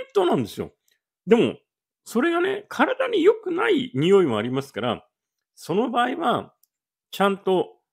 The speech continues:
風下風上、どっちに逃げればいいか。さて、どっちでしょう？クイズです。嫌な匂いが漂ってきました。その匂いの風上に逃げる？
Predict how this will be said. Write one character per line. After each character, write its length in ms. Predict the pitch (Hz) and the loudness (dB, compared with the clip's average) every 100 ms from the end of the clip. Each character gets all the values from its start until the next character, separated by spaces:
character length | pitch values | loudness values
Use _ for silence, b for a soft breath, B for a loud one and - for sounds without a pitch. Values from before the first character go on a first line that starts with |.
| _ - | _ -10
風 280 | - 147 190 | -4 0 0
下 320 | - 185 175 | -2 -4 -4
風 300 | - 156 170 | -6 -6 -4
上、 360 | - 143 131 - _ _ _ | -2 0 0 -4 _ _ _
ど 160 | 127 226 | -2 0
っ 100 | - | -2
ち 140 | - | -4
に 120 | 151 110 | 0 2
逃 200 | 107 135 | 2 2
げ 80 | |
れ 100 | 143 | 2
ば 120 | 95 92 | 0 -4
い 100 | 90 | -8
い 80 | |
か。 220 | - 82 _ _ - | -12 -14 _ _ 2
さ 120 | 359 | 4
て、 160 | 453 285 | 6 4
ど 120 | 277 | 2
っ 80 | - | 0
ち 100 | 240 | -2
で 80 | 208 | 0
し 100 | 196 | 0
ょ 120 | 160 | -4
う？ 60 | - | 0
ク 120 | 370 | 2
イ 40 | |
ズ 160 | 370 247 | 2 4
で 340 | 254 247 247 | 6 6 4
す。 80 | - B B B | 0 B B B
嫌 220 | 156 240 | 4 4
な 120 | 480 | 4
匂 240 | 403 262 247 | 2 2 2
い 60 | |
が 120 | 180 175 | 2 0
漂 360 | 147 147 208 | -2 0 0
っ 40 | - | 0
て 160 | 240 | -6
き 100 | - | -2
ま 120 | 202 220 | -2 -2
し 100 | - | -2
た。 340 | 196 131 - _ _ | 0 0 -4 _ _
そ 160 | 247 | -4
の 100 | 285 | -2
匂 320 | 311 320 320 | 0 0 0
い 60 | 254 | 2
の 260 | 220 160 - | 4 4 2
風 240 | - 151 220 | -8 -2 -2
上 260 | - 403 | 0 0
に 120 | 392 403 | 2 2
逃 160 | 381 | 2
げ 120 | 381 | 2
る？ 240 | 302 - | 2 0